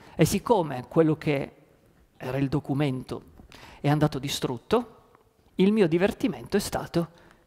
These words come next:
cercare di immaginare quello che è andato distrutto,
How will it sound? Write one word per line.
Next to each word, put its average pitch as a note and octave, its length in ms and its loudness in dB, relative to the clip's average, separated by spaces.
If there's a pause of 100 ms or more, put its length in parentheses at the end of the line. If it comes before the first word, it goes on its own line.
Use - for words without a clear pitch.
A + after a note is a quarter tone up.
(140)
cercare - 480 -4
di F#3 80 0
immaginare C#3+ 720 -2 (1500)
quello F#3+ 280 -2
che F3+ 100 -2
è F3 40 4
andato D3+ 280 -4
distrutto, - 600 -10